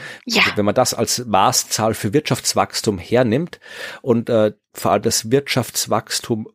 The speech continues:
Speaker 2: pro Kopf hernimmt, dann ist der stärkste Treiber der Treibhausgasemissionen im letzten Jahrzehnt ist Wirtschaftswachstum.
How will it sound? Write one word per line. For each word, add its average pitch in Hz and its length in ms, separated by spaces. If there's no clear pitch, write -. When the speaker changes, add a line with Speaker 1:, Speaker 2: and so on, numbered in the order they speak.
Speaker 2:
pro 104 280
Kopf - 520
hernimmt, 107 640
dann 120 280
ist - 460
der 110 340
stärkste - 680
Treiber 127 600
der 107 340
Treibhausgasemissionen 123 1000
im 107 60
letzten 117 240
Jahrzehnt 117 400
ist - 340
Wirtschaftswachstum. - 1040